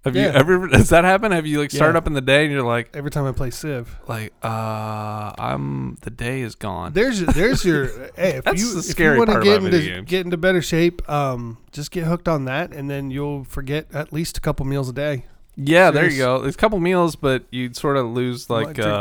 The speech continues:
Speaker 1: uh,
Speaker 2: a lot of coffee.
Speaker 1: yeah, muscle and, uh, sort of get in, into your couch.
Speaker 2: Oh, yeah, you'll atrophy really bad.
Speaker 1: Your atrophy
Speaker 2: You'll get
Speaker 1: start
Speaker 2: bed
Speaker 1: cramping.
Speaker 2: sores on your butt,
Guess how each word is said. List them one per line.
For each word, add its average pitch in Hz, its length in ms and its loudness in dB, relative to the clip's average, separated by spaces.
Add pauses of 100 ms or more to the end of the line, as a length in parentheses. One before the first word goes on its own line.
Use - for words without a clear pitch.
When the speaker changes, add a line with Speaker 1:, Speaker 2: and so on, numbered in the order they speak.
Speaker 1:
uh, 143 140 -4
Speaker 2:
a - 20 -8
lot 147 300 -6
of 156 80 -16
coffee. 185 460 -6 (100)
Speaker 1:
yeah, 123 380 0
muscle 117 640 -2
and, 104 260 -6
uh, 95 320 -6 (240)
sort 110 240 -6
of 95 260 -10
get 104 180 -12
in, 95 260 -14
into 101 260 -8
your 85 120 -10
couch. 101 360 -4
Speaker 2:
Oh, 156 80 -2
yeah, 135 160 -4
you'll 135 240 -4
atrophy 123 500 -10
really 120 400 -8
bad. 113 120 -6
Speaker 1:
Your 139 100 0
atrophy 135 380 0
Speaker 2:
You'll 156 80 2
get 160 100 2
Speaker 1:
start 143 160 0
Speaker 2:
bed - 80 -8
Speaker 1:
cramping. 151 380 2
Speaker 2:
sores 147 260 2
on 135 140 0
your 131 80 -2
butt, 123 340 -4